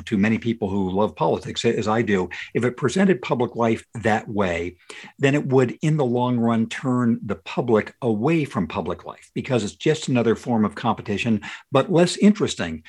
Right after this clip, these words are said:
than the N F L or than stock car racing or than pro wrestling or whatever. You know, it was sort of making public life into pro wrestling and driving people, but with less interesting characters, although, of course, we saw how that came full circle.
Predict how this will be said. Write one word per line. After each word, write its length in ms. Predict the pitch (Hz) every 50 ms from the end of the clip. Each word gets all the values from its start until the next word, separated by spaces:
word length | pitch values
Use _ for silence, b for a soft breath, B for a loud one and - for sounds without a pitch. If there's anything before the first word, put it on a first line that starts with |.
| B B B
than 160 | 117 101 92
the 160 | 98 98 92
N 80 | 87 90
F 220 | 87 80 - -
L 240 | 92 - - - B B B B
or 300 | - - 110 104 101 101
than 340 | 90 98 101 95 95 92 90
stock 280 | 82 - - 101 104 -
car 180 | - 101 87
racing 400 | 85 87 80 - - 110 98 92
or 180 | 92 95 92 92
than 320 | 90 98 95 87 87 87
pro 180 | 82 - 135 110
wrestling 480 | 90 95 92 87 - - - 82 80 80
or 60 | 82
whatever. 260 | 82 87 90 104 110
You 100 | 127 127
know, 60 | 117
it 60 | 123
was 160 | - 123 - -
sort 140 | - 165
of 260 | 160 143 120 - - -
making 280 | 139 131 - 135 -
public 340 | - 139 151 147 135 - -
life 240 | 123 117 117 - 117
into 140 | 107 104 95
pro 260 | - - - 131 123
wrestling 560 | 113 101 107 101 98 - - 101 101 101 101
and 160 | - 98 92
driving 360 | 85 101 98 98 95 101 92
people, 320 | 85 - 113 - - - -
but 80 | -
with 240 | - 110 107 92 82 - B B B B B
less 320 | - 110 113 107 104 -
interesting 480 | - 127 - - 117 - - 120 98 87
characters, 600 | - 123 117 107 98 - - - - - - - -
although, 600 | - 113 101 92 92 107 113 104 90 90 98 -
of 100 | 165 110 -
course, 300 | - 143 123 110 - -
we 80 | 117
saw 220 | 98 - 120 107 87
how 60 | 87
that 180 | 90 87 98 -
came 220 | - 110 92 80
full 160 | - - -
circle. 400 | - - 92 87 - 113 101 101